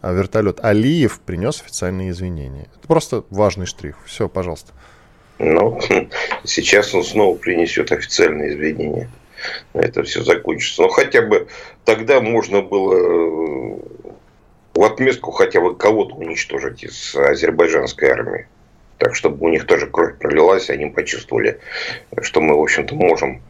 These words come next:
Speaker 2: э, предпринимать какие-то решительные действия. Сейчас я не знаю, чем это закончится. Скорее всего, тоже,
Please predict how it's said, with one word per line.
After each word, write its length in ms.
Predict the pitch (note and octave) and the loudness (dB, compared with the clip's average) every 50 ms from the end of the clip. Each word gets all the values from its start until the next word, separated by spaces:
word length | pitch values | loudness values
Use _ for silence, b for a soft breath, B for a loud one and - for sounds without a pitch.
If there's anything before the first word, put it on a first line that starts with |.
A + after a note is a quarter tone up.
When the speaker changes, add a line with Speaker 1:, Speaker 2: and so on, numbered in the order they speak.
| - - - - | -20 -20 -6 -2
Speaker 2:
э, 300 | - D#2+ E2 D2+ D2+ D2 - | 0 0 0 0 -2 -4 -4
предпринимать 560 | - F2+ E2+ - F#2 F#2 F#2+ F2 E2 D2+ - | -4 -4 -2 2 2 4 4 4 2 0 -2
какие-то 400 | - - - - - - - - | -4 -10 -10 -6 -6 -6 -4 -2
решительные 520 | - D#2+ D#2+ - D2+ - - - D2+ D2+ D2 | -2 0 0 0 0 -2 -2 -2 -2 -4 -2
действия. 480 | - D2+ C#2+ - - - - - - _ _ _ - _ _ - - - - _ _ _ | -2 -4 -4 -4 -6 -10 -10 -12 -12 _ _ _ -20 _ _ -12 -12 -12 -12 _ _ _
Сейчас 400 | - - - - C#3 A#2+ - - | 0 2 4 4 4 4 4 2
я 80 | F2 E2 | 2 2
не 100 | F2 E2+ | 2 0
знаю, 280 | D#2+ D#2+ D2 D2 - | 2 2 2 2 2
чем 180 | - - - - | -2 -4 -6 -6
это 140 | - - - | -10 -16 -8
закончится. 580 | - - - - - - - - - - - - | -8 -8 -4 -4 -4 -4 -4 -6 -10 -10 -12 -14
Скорее 300 | - - G2+ A#2+ A#2+ - | 0 2 4 4 4 2
всего, 200 | - - E2+ C#2+ | 0 -2 -4 -2
тоже, 380 | - - E2 C#2 C#2+ - - | 2 0 0 2 0 -4 -4